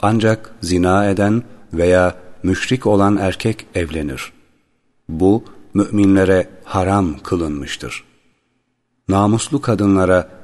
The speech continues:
zina isnadında bulunup, sonra bunu ispat için dört şahit getiremeyenlere seksener sopa vurun ve artık onların şahitliğini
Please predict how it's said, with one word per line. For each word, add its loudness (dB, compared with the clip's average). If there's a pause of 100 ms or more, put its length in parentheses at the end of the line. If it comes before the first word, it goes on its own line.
zina 2
isnadında 2
bulunup, -4 (400)
sonra 0
bunu 4 (140)
ispat -2
için 0 (320)
dört 2
şahit -2
getiremeyenlere 2 (500)
seksener 0
sopa -2
vurun 2 (340)
ve 0
artık -2 (400)
onların 0
şahitliğini -2